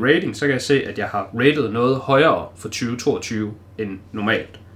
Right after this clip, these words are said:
Og jeg har endda tre film på ti ud af ti. Og så har jeg også tre film på ni ud af ti.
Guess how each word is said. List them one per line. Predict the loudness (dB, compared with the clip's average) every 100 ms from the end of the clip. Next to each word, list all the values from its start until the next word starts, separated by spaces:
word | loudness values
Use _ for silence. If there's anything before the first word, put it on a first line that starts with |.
| -20 -20 -20 -10
Og |
jeg | -4
har | 0 2
endda | 2 0 -2 -4 -18 -20 -20 -10
tre | 0 2 2
film | 2 0 -2 -12 -20 -20 -14
på | -8
ti | -4 0 0
ud | 0
af | -2
ti. | -2 -4 -6 -20 -20 -20 -20 -20 -20 -20 -20 -8
Og | -4 0
så | 2
har | 4 4
jeg | 2
også | -2 -6 -12 -20 -20 -10
tre | 2 2 2
film | -2 -8 -14 -18 -20 -20 -20 -20 -20
på | -6
ni | 2 4 4
ud | 2
af | -2
ti. | -4 -6